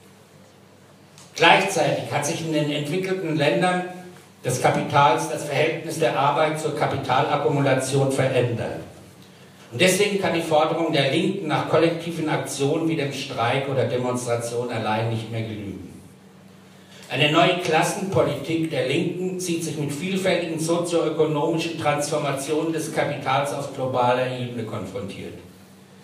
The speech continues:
In diesem Kontext steht der Riot in einem ganz bestimmten Verhältnis zum Streik.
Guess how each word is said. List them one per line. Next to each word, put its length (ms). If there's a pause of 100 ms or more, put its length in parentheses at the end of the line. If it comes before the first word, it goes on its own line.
(340)
In 120
diesem 340
Kontext 480
steht 200
der 120
Riot 440
in 120
einem 280
ganz 280
bestimmten 500
Verhältnis 580
zum 140
Streik. 460